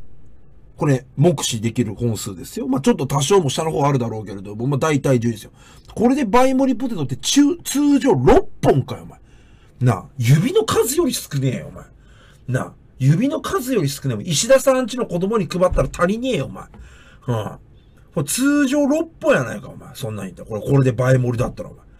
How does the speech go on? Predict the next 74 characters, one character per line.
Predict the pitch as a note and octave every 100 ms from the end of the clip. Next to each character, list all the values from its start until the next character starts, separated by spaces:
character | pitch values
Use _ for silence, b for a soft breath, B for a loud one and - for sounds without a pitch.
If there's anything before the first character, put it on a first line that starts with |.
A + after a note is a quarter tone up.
| b
普 | b D4+
段 | D#4+ F3+
六 | E3+ D4 -
本 | A4+ C#4
で | C#3+
売 |
っ | C3+
て | - D#3
ん |
の | B2+
か、 | G#2
お | F#2+
前。 | F#2+ - b b b b b
な | B2 C3
あ、 | - - -
お | C#3+
前、 | C#3+ - b b b b
お |
前、 | C#3 - - -
こ | - F#4
ん | G4+
な | G4 F#3+
ん |
し | -
か | - D3+
な | C#3+
い | C#3+
ぞ、 | G#2+
お | -
前。 | - -
ポ | D#3+ D3+
テ | B2
ト。 | -
買 | - F#3+ D#4+
え | F4
ん |
た | - -
け | A2+
や |
ん。 | - - b b b -
<laughs> |
こ | G3 F#3+ G#3 - - B B - - F4
ん | E4
だ | E4+
け | C#4
し | - -
か | B2
な | -
い。 | b b b -
う | B2
ん。 | G2+ E2+ - - - -
少 | - -
な | F4 F4+
す | - C#4+
ぎ | D4
る | D3
や |
ん。 | - - - - - - - - G#2
ど | E3
う | F#3
考 | D#3+ C3 A#2
え |
て | A2
も。 | G2+
い | C3+
や、 | C3
お | C#3
か | E3 C#3
し | - D3
い |
ん | G#2+ E2
だ | -
よ | -
な。 | - -